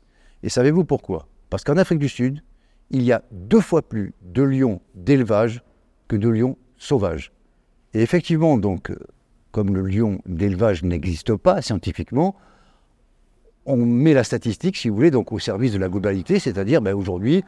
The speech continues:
on a plus de, euh, douze mille ou quinze millions en Afrique du Sud, dont peut-être huit mille sont à l'état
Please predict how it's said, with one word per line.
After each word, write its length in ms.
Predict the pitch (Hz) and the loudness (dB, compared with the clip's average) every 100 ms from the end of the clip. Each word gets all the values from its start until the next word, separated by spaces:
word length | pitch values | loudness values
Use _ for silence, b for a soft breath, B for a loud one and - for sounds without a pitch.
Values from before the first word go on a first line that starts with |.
| b b - | b b -8
on 200 | 110 107 | -4 0
a 200 | 139 156 b b - | 0 -2 b b -6
plus 180 | 123 156 | -2 0
de, 160 | 104 | 2
euh, 540 | 131 143 113 101 98 92 113 | 2 2 0 -2 -6 -10 -12
douze 320 | 107 135 123 | -4 -2 2
mille 180 | 131 180 | 2 2
ou 60 | - | 2
quinze 220 | 139 113 | 0 0
millions 280 | 120 113 143 | 0 2 0
en 60 | |
Afrique 220 | 113 98 | 0 -2
du 120 | 95 104 | -4 -2
Sud, 260 | 196 202 - b b b _ - | -2 -2 -4 b b b _ -10
dont 300 | 95 139 143 | -2 0 0
peut-être 480 | - 120 147 - 120 | -2 -2 -2 -2 0
huit 140 | 170 | 4
mille 320 | 220 214 101 - _ _ - | 6 4 2 -6 _ _ -10
sont 260 | - 127 | -4 -2
à 60 | 120 | 0
l'état 440 | 113 104 165 180 | -2 0 0 0